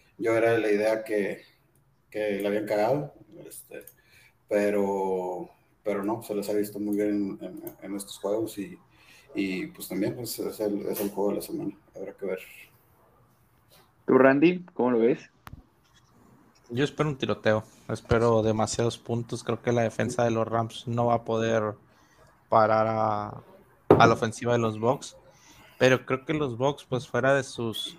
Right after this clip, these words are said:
Speaker 3: rivales, Atlanta no es parámetro, y su defensa menos, y la defensa de Dallas igual. Y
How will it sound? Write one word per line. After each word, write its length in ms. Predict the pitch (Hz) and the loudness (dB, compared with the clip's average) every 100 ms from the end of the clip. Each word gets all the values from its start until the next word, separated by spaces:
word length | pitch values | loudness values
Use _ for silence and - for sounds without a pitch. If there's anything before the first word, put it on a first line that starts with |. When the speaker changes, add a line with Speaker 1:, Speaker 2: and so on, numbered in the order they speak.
| - | -10
Speaker 3:
rivales, 760 | 113 110 107 107 120 131 - - | -6 -2 4 4 4 0 -2 -2
Atlanta 840 | 107 107 107 107 127 117 107 98 - _ _ _ - | 0 2 2 0 0 2 2 -2 -8 _ _ _ -2
no 140 | 123 | 0
es 80 | 127 | 2
parámetro, 580 | - 110 117 117 - 156 _ _ _ _ _ _ _ - | 4 4 2 -4 -12 -14 _ _ _ _ _ _ _ -8
y 340 | 113 107 101 | -6 -6 -8
su 240 | - - 113 | -12 -4 -2
defensa 420 | 107 110 113 113 | -2 -4 -4 -4
menos, 480 | 107 120 139 - - - | -4 -6 -8 -14 -12 0
y 100 | 120 | 4
la 140 | 107 | 4
defensa 340 | 107 110 - | 2 -2 0
de 100 | 117 | 0
Dallas 320 | 107 107 107 - | 2 0 -2 -6
igual. 300 | 98 117 - _ _ _ _ _ _ _ _ - | -4 -4 -6 _ _ _ _ _ _ _ _ -4
Y 800 | 117 123 120 120 120 120 117 | -2 0 0 0 0 0 -2